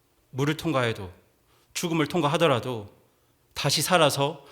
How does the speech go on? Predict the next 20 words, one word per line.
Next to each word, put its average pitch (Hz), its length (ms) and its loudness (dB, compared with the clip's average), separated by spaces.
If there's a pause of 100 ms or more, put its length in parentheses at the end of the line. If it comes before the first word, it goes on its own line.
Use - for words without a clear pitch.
(300)
영원한 170 500 6
하나님 160 340 0
나라에 127 280 2
거하게 131 380 2
되었습니다. 107 640 -4 (1120)
저와 185 240 10
여러분이 160 320 4
이 170 180 -2
땅에서 190 440 6
어떤 208 340 6
일들을 170 400 4
경험하더라도 180 960 6
이것은 165 320 -2
변하지 131 300 -2
않는 117 180 0
진리입니다. 107 680 -4 (1400)
그렇게 208 300 6
우리를 185 280 4
구원하신 165 420 6
주님께서 170 800 4